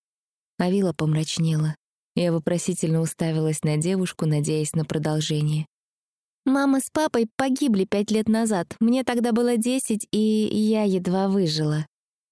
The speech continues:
Она отвернулась к окну. Я положила руку ей на плечо. «Потом расскажу, если захочешь».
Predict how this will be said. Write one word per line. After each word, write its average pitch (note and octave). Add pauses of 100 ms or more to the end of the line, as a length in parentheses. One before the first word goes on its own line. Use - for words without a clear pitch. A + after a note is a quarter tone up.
(240)
Она G#3
отвернулась D#3
к -
окну. D#3 (500)
Я F#3+
положила E3
руку E3+
ей D3
на C#3+
плечо. D3+ (1300)
«Потом E4+
расскажу, G3 (100)
если G3+
захочешь». G3+